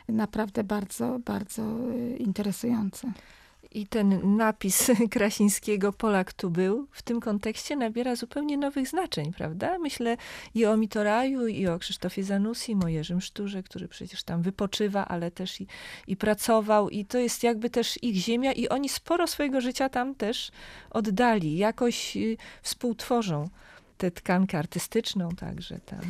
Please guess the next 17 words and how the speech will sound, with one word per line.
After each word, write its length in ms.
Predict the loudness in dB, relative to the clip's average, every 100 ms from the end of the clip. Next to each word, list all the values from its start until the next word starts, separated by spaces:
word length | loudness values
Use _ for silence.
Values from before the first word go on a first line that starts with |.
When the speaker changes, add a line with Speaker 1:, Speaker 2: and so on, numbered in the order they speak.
| -10 -4
Speaker 1:
Tak, 140 | -4 -4
myślę, 240 | 2 6 6
że 80 |
ten, 320 | 8 8 8 6
ten 280 | 8 10
nasz 240 | 10 8 8
jakiś 340 | 6 4 0
tam 340 | 4 4 4 0
udział, 540 | 6 8 8 6 4
e, 120 | 2
może 320 | 2 4 4
nie, 220 | 6 6 6
nie, 200 | 4 6
nieduży, 540 | 6 6 6 4 4
ale 260 | 4 4 6
jednak 480 | 6 6 4 0
jest. 480 | -2 0 -2 -4 -10